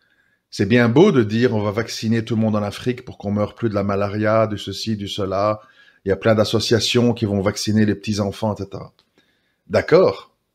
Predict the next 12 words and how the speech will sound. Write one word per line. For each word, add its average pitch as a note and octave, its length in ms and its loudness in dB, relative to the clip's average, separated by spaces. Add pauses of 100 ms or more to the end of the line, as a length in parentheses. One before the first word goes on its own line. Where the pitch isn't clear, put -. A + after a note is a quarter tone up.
(460)
Mais A#2 200 6
derrière, B2+ 800 4 (640)
quand A2+ 220 -4
on A#2 40 4
se B2 120 0
retrouve A#2+ 480 4
avec A2+ 240 2
le A2+ 80 2
Nigeria A#2 800 0 (540)
qui A2+ 220 -2
est G#2+ 300 0
prévu B2+ 640 -2